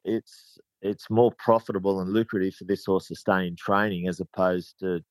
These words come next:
retiring and standing him at stud. And you'd be lucky to, I would think, be lucky to attract fifty mares. It's, it's just the way our game is, you know. Golden Slipper winners command thirty million and stand for eighty thousand. <laughs> And most of them,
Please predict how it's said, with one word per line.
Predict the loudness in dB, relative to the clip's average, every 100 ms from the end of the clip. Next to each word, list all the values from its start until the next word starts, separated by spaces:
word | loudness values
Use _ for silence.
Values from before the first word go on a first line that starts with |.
| -18
retiring | -4 2 4 2 -2
and | -6
standing | -4 -2 -2 -4
him | -8
at |
stud. | -8 2 4 4
And | 0 -4 -8 _ _ _
you'd | -2
be |
lucky | 0 0 -2
to, | -6 -6 _ 0
I | 2
would | 2 -2
think, | -8 -10
be | -2
lucky | 0 0 -2
to | -6 -6 _ _
attract | -10 -10 _ _ _ _ _ _ _ -6
fifty | -6 0 4
mares. | 6 6 4 2
It's, | 0 2 0 0
it's | -2 0
just | 0
the | 4
way | 4 6 4
our | 2
game | 0 0 -2
is, | -6 -8
you | -10 -8
know. | -2
Golden | 2 2 0
Slipper | -4 -4 -2 -2
winners | -2 -4
command | -6 -6 -4 -6 -4
thirty | -2 -2 -2
million | 0 0 0 -2
and | -4 -8 _
stand | _ -4 -4 -6
for | -6 -4
eighty | -4 -4 0
thousand. | 2 2 0 -8 -8 -8
<laughs> | -20 -20 -20 _ _ _
And | 0 4
most | 4 4 -2
of | -4
them, | -2 -4